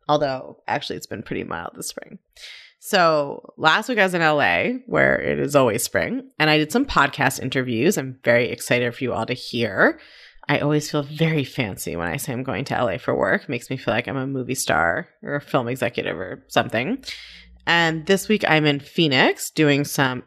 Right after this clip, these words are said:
Equus coaching with my friend Rachel and one of my siblings, which is always really fun. And then I go to Dallas for a workshop with my teacher, and then I finally go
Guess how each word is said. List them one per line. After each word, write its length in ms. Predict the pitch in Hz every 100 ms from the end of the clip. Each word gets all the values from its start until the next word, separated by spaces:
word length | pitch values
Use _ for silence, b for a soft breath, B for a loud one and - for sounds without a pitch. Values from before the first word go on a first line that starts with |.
| -
Equus 380 | - - 170
coaching 720 | - - 120 - - 92 175 339 b b b 156
with 420 | 143 139 135 135
my 220 | 135 123
friend 340 | - 123 143
Rachel 500 | 139 104 - 92 143
and 120 | 339 226
one 140 | 135
of 20 |
my 120 | 135
siblings, 640 | 147 - 117 98 92 277 311
which 100 | -
is 140 | -
always 240 | - 120 135
really 120 | 131
fun. 380 | 131 101 98 330 _ B B B B -
And 220 | 165 165
then 240 | 160 156 165
I 120 | 156
go 180 | 156 139
to 120 | 131
Dallas 420 | 180 254 277 269
for 120 | -
a 60 | 139
workshop 280 | 139 - 139
with 80 |
my 140 | 135 127
teacher, 280 | 269 262 311
and 200 | - 165
then 80 |
I 80 | 143
finally 360 | 139 135 143 147
go 360 | 139 123 127